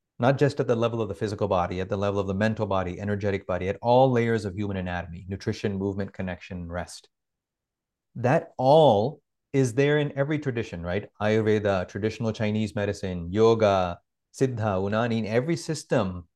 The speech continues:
they talk about the other aspects of the human being. All that in the modern culture is understood as complementary medicine.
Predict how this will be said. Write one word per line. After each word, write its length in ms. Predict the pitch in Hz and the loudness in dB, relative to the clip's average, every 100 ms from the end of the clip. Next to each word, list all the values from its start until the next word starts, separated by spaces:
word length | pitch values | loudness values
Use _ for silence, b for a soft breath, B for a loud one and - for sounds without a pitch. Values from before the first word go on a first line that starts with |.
| _ _ - | _ _ 0
they 120 | 117 | 0
talk 260 | 127 123 127 | 2 0 2
about 200 | 117 113 | 2 2
the 140 | 104 117 | -2 -2
other 260 | 117 113 | -2 -2
aspects 500 | 107 101 - 104 - | -2 -6 -4 -4 -4
of 80 | 104 | -8
the 60 | 95 | -6
human 240 | 101 92 | -6 -4
being. 220 | 95 90 - | -6 -6 -2
All 640 | 123 143 160 165 170 165 127 | 4 6 6 6 6 4 4
that 460 | 123 107 90 - - _ _ _ _ _ _ _ _ - | 2 0 -4 -14 -20 _ _ _ _ _ _ _ _ 0
in 260 | 127 131 | 2 4
the 80 | 123 | 4
modern 340 | 113 117 120 117 | 2 2 0 0
culture 320 | 110 107 107 | -4 -2 -2
is 120 | 98 | -2
understood 420 | 107 104 - 110 | -2 -4 -2 0
as 240 | 101 135 - | 0 0 -4
complementary 800 | - 131 127 127 107 98 101 | -4 0 0 0 0 -2 -4
medicine. 400 | 90 82 82 - | -6 -6 -10 -14